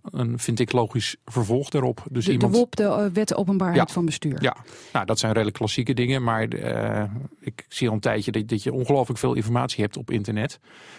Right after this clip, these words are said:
Speaker 1: Eh, allerlei databases en, eh, de kunst is om daar, eh, de juiste informatie uit te trekken en vervolgens ook nog eens, eh, mooi te kunnen presenteren.
Speaker 2: En was dat nou een wens vanuit de bezoekers van nu punt N L of, of is dit jullie eigen wens?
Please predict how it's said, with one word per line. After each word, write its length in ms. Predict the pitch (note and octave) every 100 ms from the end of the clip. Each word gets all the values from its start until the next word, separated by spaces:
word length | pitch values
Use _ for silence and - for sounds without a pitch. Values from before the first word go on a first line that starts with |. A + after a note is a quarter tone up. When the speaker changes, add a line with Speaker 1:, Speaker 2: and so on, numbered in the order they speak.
| -
Speaker 1:
Eh, 220 | - A#2 -
allerlei 260 | A2 G#2+
databases 800 | G#2+ A2 G#2+ G#2 G#2 G2+ A2+ G#2+
en, 260 | - G#2+ -
eh, 340 | - G#2+ G#2 G2+
de 120 | A2+
kunst 240 | A2 B2
is 120 | A#2+ A2
om 160 | A2+
daar, 300 | A2 G#2 G#2
eh, 340 | - A2 G#2 G#2 G#2+
de 140 | A#2
juiste 260 | A#2 G#2+ A#2
informatie 500 | A#2 A#2 G#2+ A#2+ -
uit 120 | A#2
te 80 | A2
trekken 340 | - G#2 -
en 60 | G#2
vervolgens 420 | G#2 A#2 A#2+ A2+
ook 160 | A#2
nog 180 | A#2+ G#2+
eens, 200 | A#2+ -
eh, 180 | B2 A2+ A2+ - - _
mooi 200 | - B2
te 60 | A2+
kunnen 200 | C3 B2
presenteren. 580 | C3 A#2 A#2+ D3 B2 G#2 _ - -
Speaker 2:
En 100 | A#3
was 200 | B3+ C4
dat 120 | A#3
nou 180 | B3 A#3
een 80 | A#3
wens 280 | B3+ B3 -
vanuit 260 | A3+ G#3+
de 80 | G3
bezoekers 520 | F3 D#3+ C#4+ G4 -
van 160 | - C#4+
nu 120 | D4
punt 220 | D4 C4 B3
N 60 |
L 240 | C4+ E4 C#4+
of, 160 | -
of 180 | - -
is 140 | A3
dit 140 | - E3
jullie 180 | F3+ C#3+
eigen 280 | C3 -
wens? 320 | C3+ B2+ -